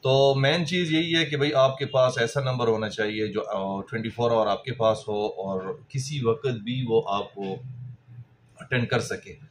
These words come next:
दूसरी कि आपके पास full knowledge होनी चाहिए आपके case के बारे में कि भाई आपने क्या case submit करवाया है, उसमें आपने, अ, bank statement कितने दिया हुआ है, business कौन सा बताया है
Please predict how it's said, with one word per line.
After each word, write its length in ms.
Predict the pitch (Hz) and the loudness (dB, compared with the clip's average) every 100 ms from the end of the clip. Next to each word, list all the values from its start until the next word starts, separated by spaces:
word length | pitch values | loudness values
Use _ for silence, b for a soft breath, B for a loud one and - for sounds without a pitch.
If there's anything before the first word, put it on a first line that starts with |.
| b b b b - | b b b b -2
दूसरी 360 | 156 175 180 170 | 0 0 0 2
कि 80 | |
आपके 240 | 151 147 147 | 2 2 2
पास 320 | 147 147 131 | 2 2 0
full 200 | 180 190 | 0 0
knowledge 300 | 160 151 160 | 2 2 2
होनी 180 | 139 135 | 2 0
चाहिए 380 | 127 131 131 131 | 0 0 2 4
आपके 300 | 123 - 117 | 4 2 -4
case 300 | - 123 - | -4 -4 -2
के 100 | 143 | 0
बारे 240 | 117 113 | 2 2
में 180 | 113 110 | 2 -2
कि 80 | 107 | -2
भाई 160 | 104 117 | -4 2
आपने 320 | 110 110 117 | 2 2 -2
क्या 240 | 120 123 | 0 2
case 320 | 120 113 - | 2 -4 -6
submit 240 | 101 92 85 | -8 -8 -8
करवाया 360 | 95 87 82 | -8 -8 -8
है, 140 | 78 - - | -10 -14 -18
उसमें 280 | 107 - 113 | -14 -2 2
आपने, 540 | 110 110 110 107 104 104 | 4 2 -2 -2 -2 -4
अ, 540 | - 95 95 92 - - | -8 -12 -8 -8 -8 -4
bank 200 | 98 - | -4 -4
statement 360 | 113 117 101 | -6 -6 -8
कितने 220 | 110 107 | -8 -10
दिया 240 | 95 101 104 | -8 -6 -4
हुआ 300 | 101 98 98 | -2 0 2
है, 300 | 98 92 92 | 2 0 -2
business 340 | 113 120 113 | -4 -4 -6
कौन 200 | - 104 | -4 -6
सा 120 | - | -4
बताया 540 | 95 95 98 98 95 92 | -8 -2 0 2 2 0
है 140 | 87 | -4